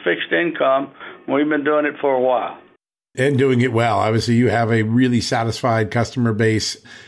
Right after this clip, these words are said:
Speaker 2: A lot of the, the uniqueness here is that I think, you know, there are different types of broker relationships. Customers manage their own portfolios, and then you provide them sort of a little bit of help and guidance to make them more successful.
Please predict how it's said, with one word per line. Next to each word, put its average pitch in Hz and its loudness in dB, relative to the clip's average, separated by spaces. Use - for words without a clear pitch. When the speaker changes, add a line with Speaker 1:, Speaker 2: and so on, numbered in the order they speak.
Speaker 2:
A 156 0
lot 156 0
of 151 -2
the, 156 -2
the 131 0
uniqueness 139 0
here 113 -2
is 110 0
that 120 -2
I 123 0
think, 143 -2
you 143 0
know, 123 0
there 127 0
are 127 2
different 127 -2
types - -6
of 120 -4
broker 131 -2
relationships. 131 -2
Customers 170 -2
manage 147 0
their 127 -2
own 196 0
portfolios, 139 0
and 131 -4
then 127 0
you 190 0
provide 160 -2
them 147 -2
sort 143 -4
of 127 -2
a 127 -2
little 156 0
bit 135 -4
of - -10
help 151 -4
and 135 0
guidance 127 -2
to 135 -4
make 127 -2
them 135 -2
more 123 0
successful. 135 -4